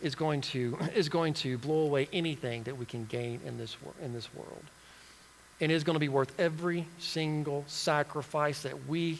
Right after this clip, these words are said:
need to make in order to seek the kingdom of God for his honor and his glory. He goes on to even illustrate this further in verse thirty-three, and we'll close with this.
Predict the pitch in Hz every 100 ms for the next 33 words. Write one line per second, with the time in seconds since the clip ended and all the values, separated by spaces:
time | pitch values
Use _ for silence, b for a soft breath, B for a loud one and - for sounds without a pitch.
0 | 165 135 151 151 160 131 120 117 135 120
1 | 113 113 - - 147 156 - - 139 -
2 | 156 147 139 135 135 B B 127 117 113
3 | 139 131 117 - - - - b b b
4 | b b - - - - - 117 113 127
5 | 131 110 107 104 - - - 127 110 127
6 | 120 107 104 - - - 127 117 117 -
7 | - - - - - - - - - -
8 | 165 156 170 147 160 147 160 151 170 165
9 | 147 160 151 143 - 147 160 165 135 127
10 | 135 131 - 147 143 135 147 139 123 127
11 | - 147 135 123 110 135 120 - -